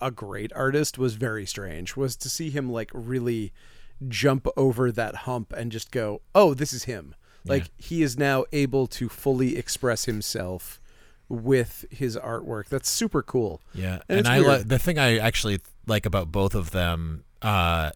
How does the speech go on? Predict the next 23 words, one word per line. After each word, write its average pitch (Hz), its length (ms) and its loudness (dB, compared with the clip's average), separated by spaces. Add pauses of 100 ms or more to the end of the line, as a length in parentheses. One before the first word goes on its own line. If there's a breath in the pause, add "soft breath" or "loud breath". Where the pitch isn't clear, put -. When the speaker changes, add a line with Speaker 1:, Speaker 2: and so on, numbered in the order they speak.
(100)
Speaker 2:
in, 92 240 0 (460)
i-, - 240 -10 (120)
i-, - 60 -8 (140)
coincidentally, 104 960 2 (120)
is 101 220 0
that 92 240 0 (280)
even 117 360 0
though 101 220 4
they 90 640 2 (760)
have 101 340 0
become 98 680 0 (1200 loud breath)
something 104 560 2
greater, 117 560 4
like, 101 280 0
Speaker 1:
Yeah, 113 80 -2
Speaker 2:
they've 107 220 4
Speaker 1:
yeah. 101 120 0
Speaker 2:
never 123 360 4
stopped - 560 2
looking 104 400 -2
like 85 340 -2
their 87 400 2
own 87 500 -2